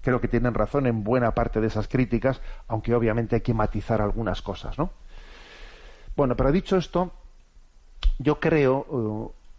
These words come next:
creo que, mm, que es un error,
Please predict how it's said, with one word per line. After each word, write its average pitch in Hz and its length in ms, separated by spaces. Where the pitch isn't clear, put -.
creo 135 360
que, 117 340
mm, 110 360
que 120 320
es - 180
un 156 120
error, 127 480